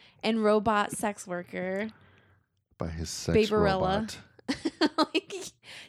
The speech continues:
Speaker 2: that is, okay, that has to be, like
Speaker 1: Uh, it says here that researchers have already discovered security flaws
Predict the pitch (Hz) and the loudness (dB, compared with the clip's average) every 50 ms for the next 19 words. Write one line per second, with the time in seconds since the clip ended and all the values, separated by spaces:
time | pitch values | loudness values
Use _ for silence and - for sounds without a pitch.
0 | _ - - 339 330 349 - 427 466 440 440 - - _ _ _ - 240 262 277 | _ 0 2 4 4 4 4 2 2 0 0 -6 -18 _ _ _ 0 0 2 2
1 | 247 214 233 254 285 330 302 - - 359 330 277 262 240 - - _ _ _ _ | 0 0 2 2 2 0 0 0 0 2 2 2 0 -2 -4 -10 _ _ _ _
2 | _ _ _ _ _ _ _ _ _ _ _ _ _ - - - _ _ - - | _ _ _ _ _ _ _ _ _ _ _ _ _ -20 -20 -20 _ _ -2 2
3 | 104 104 98 - 127 117 107 - 131 120 110 101 87 95 113 131 139 - - 131 | 4 4 4 4 4 4 4 4 4 6 6 6 6 6 4 4 4 4 4 2
4 | 110 - - 107 98 - 107 92 - - 104 107 110 117 117 110 104 101 - - | 2 4 4 2 2 4 2 0 2 2 2 2 2 2 0 0 -2 -2 -2 0
5 | - 101 95 98 87 - - 117 - - - - 131 143 151 147 120 - - 92 | 0 2 2 2 0 -2 -2 -6 -6 -4 -2 0 2 2 2 2 0 0 0 2
6 | 87 85 82 82 82 85 95 - | 2 2 2 2 0 0 -2 -6